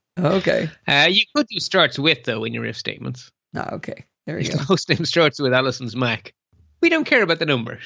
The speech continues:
Speaker 2: <laughs>
Speaker 1: Right, right. Um, I noticed it's
Speaker 2: Uh,
Speaker 1: got a version built by Homebrew.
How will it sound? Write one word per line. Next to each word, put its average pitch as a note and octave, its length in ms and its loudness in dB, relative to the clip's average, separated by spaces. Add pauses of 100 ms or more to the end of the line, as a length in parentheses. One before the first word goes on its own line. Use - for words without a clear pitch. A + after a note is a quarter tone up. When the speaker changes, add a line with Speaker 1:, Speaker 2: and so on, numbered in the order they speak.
Speaker 2:
<laughs> G#3+ 160 0
Speaker 1:
Right, D#3 380 0
right. - 320 0 (1120)
Um, E3 360 4
I E3 120 4
noticed A3+ 280 4
it's F#3+ 200 4
Speaker 2:
Uh, - 20 2
Speaker 1:
got F3 160 2
a D#3 80 4
version D#3 960 0 (120)
built F3+ 300 2
by F#3+ 240 2
Homebrew. D3 800 -6